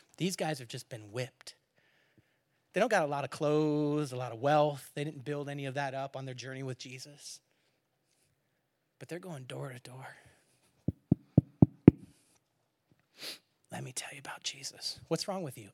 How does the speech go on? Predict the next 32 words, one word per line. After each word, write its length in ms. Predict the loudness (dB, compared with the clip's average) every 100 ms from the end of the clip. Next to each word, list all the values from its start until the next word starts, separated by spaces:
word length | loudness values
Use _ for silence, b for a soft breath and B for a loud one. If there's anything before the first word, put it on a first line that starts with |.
| -8
"Oh, 260 | -6 -6 -10
don't 220 | -16 -16
worry 180 | -16 -12
about 240 | -12 -12
it. 140 | -14 -18 b b b _
Let 80 | -4
me 80 | -2
tell 180 | 0 0
you 80 | 0
about 180 | -2
Jesus." 300 | -2 -4 -2
"No, 80 | 0
no, 100 | 2
no, 120 | 2
what's 160 | 2 0
going 140 | 0
on 80 | 0
with 100 | -2
your 80 | -2
back?" 260 | -2 -2 -2
"Well, 220 | -2 -4 b b
here's 220 | -6 -6
the 100 | -8
thing. 460 | -12 -10 -6 -8 -10 -18 -18 -18 b b b
When 120 | -8 -8
you 60 |
follow 420 | -8 -6 -4 -4
Jesus, 580 | -6 -10 -12 -10 -2 -2 -4 b b
you 80 | -10
get 160 | -8 -6
to 100 | -6
rejoice 880 | -8 -6 -4 -4 -6 -6 -4 -4